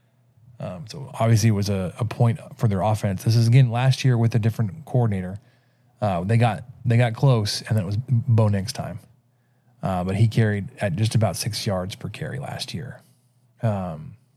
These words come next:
this will be his second year at Oregon. He spent three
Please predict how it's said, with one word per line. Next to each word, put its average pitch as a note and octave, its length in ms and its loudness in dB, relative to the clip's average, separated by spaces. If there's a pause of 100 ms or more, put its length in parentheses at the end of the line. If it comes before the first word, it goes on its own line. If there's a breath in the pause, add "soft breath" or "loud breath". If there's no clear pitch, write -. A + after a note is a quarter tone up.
(320)
this A2 100 -2
will G#2+ 60 0
be G#2+ 80 4
his G2 100 -2
second C3 320 0
year A#2+ 420 4
at D#2+ 500 -8 (160)
Oregon. C3 420 2
He A2+ 120 4
spent F#2 340 -4
three G#2+ 680 0